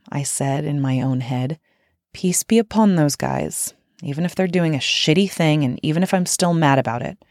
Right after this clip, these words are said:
Peace be upon them." I hardly recognized myself. "Who are you and what did you do with Evelyn?" I imagined people from my past life saying if they could see me now.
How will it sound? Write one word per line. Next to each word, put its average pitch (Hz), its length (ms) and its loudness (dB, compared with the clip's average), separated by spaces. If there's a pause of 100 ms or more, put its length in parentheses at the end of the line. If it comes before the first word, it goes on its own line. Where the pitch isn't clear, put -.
(480)
Peace - 280 -4
be 175 100 -2
upon 151 360 -2
them." 156 280 -6 (1000)
I - 40 -10
hardly 180 340 0
recognized 160 600 0
myself. 147 600 0 (600)
"Who 277 180 0
are 240 80 4
you 233 340 4
and 175 240 -2
what 233 100 4
did 202 180 0
you 247 160 4
do 208 120 2
with 185 220 0
Evelyn?" 208 760 2
I - 120 0
imagined 156 540 0
people 160 300 -2
from 165 240 -6
my 156 140 -4
past - 500 -4
life 151 300 0
saying 151 460 2
if 135 180 -6
they 143 120 0
could 147 160 -10
see 151 240 0
me 147 140 2
now. 151 380 2